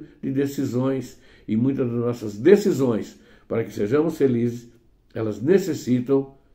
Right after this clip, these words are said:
de renúncia. Muito obrigado. Ah, se inscreva no canal que eu te aguardo.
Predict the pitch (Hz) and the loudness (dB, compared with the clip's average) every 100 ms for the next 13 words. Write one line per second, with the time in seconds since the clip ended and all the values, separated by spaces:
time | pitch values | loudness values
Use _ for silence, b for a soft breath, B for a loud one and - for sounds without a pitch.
0 | _ - 104 127 127 - - - 107 107 | _ -8 0 0 0 -12 -20 -6 -2 -2
1 | 85 82 - - b b b _ _ _ | -4 -10 -14 -20 b b b _ _ _
2 | _ - 120 123 117 90 110 127 123 131 | _ -2 0 0 0 0 0 0 0 0
3 | 131 110 - 104 - - 104 110 110 131 | -2 -2 -8 -14 -8 -6 -4 -4 -2 -2
4 | 120 123 - 127 135 - 113 - | -2 -2 -4 -4 -4 -4 -8 -12